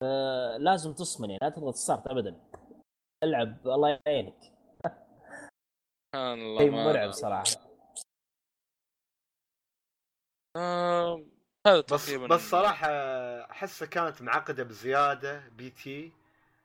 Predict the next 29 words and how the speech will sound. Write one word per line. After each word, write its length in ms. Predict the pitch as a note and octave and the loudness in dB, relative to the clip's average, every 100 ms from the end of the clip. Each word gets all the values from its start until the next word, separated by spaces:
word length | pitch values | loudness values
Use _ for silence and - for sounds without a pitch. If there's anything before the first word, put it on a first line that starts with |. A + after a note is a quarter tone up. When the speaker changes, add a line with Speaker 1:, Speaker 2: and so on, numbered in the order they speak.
| - | -14
Speaker 3:
لدرجة 520 | A#2+ D3+ D3 C#3 D3 | 0 0 0 -2 -2
أن 160 | D3 C#3 | 0 2
بعض 240 | D#3+ D3+ | 2 2
ال-، 420 | C#3+ C3+ C3 C3 | -2 -6 -8 -6
الألغاز 920 | B2 B2 B2+ C3 C3 F3 F3+ F3 C#3 _ _ _ _ _ _ _ _ _ _ _ _ _ _ D3 | -6 -6 -6 -4 0 2 0 -2 -10 _ _ _ _ _ _ _ _ _ _ _ _ _ _ -8
ما 280 | D#3 G3+ | 2 4
تي 180 | G3 F3 | 4 2
على 180 | D3+ D3+ | 2 2
بالك 320 | D#3 D#3+ C#3+ | 2 2 0
كيف 180 | - D3 | -6 -6
تنحل 340 | C#3+ A#2 C#3+ A#2 | -8 -10 -10 -10
يعني، 320 | A2 G#2+ G#2+ | -14 -18 -14
عرفت 200 | A#2+ A#2+ | -14 -10
كيف؟ 200 | C3 C3 _ _ _ _ _ | -10 -10 _ _ _ _ _
أنا 100 | C3 | -6
ما 100 | D3+ | 4
أحب 300 | F3+ - D#3+ | 4 4 -4
أخرب، 360 | D3 - C3+ A#2+ | -6 -6 -10 -10
يمكن 180 | B2+ C3+ | -12 -6
حد 320 | D3 B2+ C3+ _ _ _ _ | -6 -6 -14 _ _ _ _
ما 320 | - C#3+ A3 A3+ | -20 -4 2 2
يقدر 240 | F3 E3 | 2 -2
حد 240 | - D#3+ | -4 -4
يرجع 320 | D3 C3 C3 C3+ | -4 -4 -6 -6
يلعب، 220 | A#2+ G#2+ | -6 -8
لأن 80 | A2 | -8
Speaker 1:
إيه. 60 | |
Speaker 3:
خلاص 260 | B2+ C#3+ A#2+ | -4 -4 -4
شلوها. 440 | C3 C3 G#2+ G2 | -6 -8 -10 -12